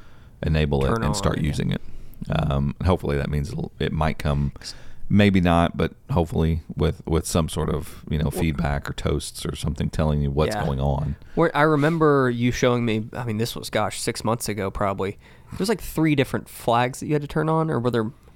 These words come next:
Speaker 1: Yeah, it's gone through all kinds
Speaker 2: Yeah.
Speaker 1: of different stuff.
Speaker 2: Uh, I just
Speaker 1: Um,
Speaker 2: remember that and being like, "Oh, like, the average person probably isn't gonna
Speaker 1: Not
Speaker 2: hop
Speaker 1: gonna
Speaker 2: in
Speaker 1: do
Speaker 2: here
Speaker 1: that.
Speaker 2: and do this and know which flag to turn
Speaker 1: Yeah,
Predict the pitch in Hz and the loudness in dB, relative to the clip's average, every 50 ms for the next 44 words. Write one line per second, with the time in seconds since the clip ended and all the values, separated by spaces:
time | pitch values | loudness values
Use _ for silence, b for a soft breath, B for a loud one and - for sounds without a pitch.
0 | B B B B B B B B - - 98 101 98 98 127 - - - 87 82 | B B B B B B B B -2 2 4 4 4 4 2 0 2 0 0 2
1 | 82 - 78 73 76 76 - - - - - 113 101 98 92 - - - - - | 2 0 0 0 0 0 0 -2 -2 -2 0 0 0 0 -2 -2 -2 -2 0 0
2 | - 110 98 - 117 123 - - - 120 117 131 143 147 - 147 131 131 131 127 | 2 2 0 0 -2 -4 -2 0 2 4 6 6 6 6 6 4 6 4 4 4
3 | 127 120 110 117 113 117 110 - 120 117 117 117 120 110 117 - 247 254 262 254 | 4 4 4 6 6 6 4 4 2 0 0 2 0 -2 0 0 0 2 2 0
4 | 202 - - 151 - - 143 156 170 135 131 - - - 120 110 - 110 107 - | 0 -2 -4 -2 2 4 4 4 4 4 2 0 2 2 2 2 0 -2 0 2
5 | 110 107 107 110 113 110 104 110 110 107 107 - B B B B B B 95 92 | 2 2 2 2 0 0 0 -2 -2 -2 -2 -4 B B B B B B 2 2
6 | 80 - 113 - - 117 - - 76 143 120 107 107 107 110 110 113 110 110 107 | 4 4 2 2 2 2 2 4 4 2 2 0 -2 -2 0 0 0 2 2 0
7 | 107 - - 107 110 110 113 120 110 113 117 113 110 110 - - - 113 110 113 | 0 0 -2 -2 -2 -2 0 0 2 2 4 2 2 2 0 -2 0 0 0 0
8 | 113 110 113 - - - 117 120 | 0 -2 -6 -6 -6 -2 0 2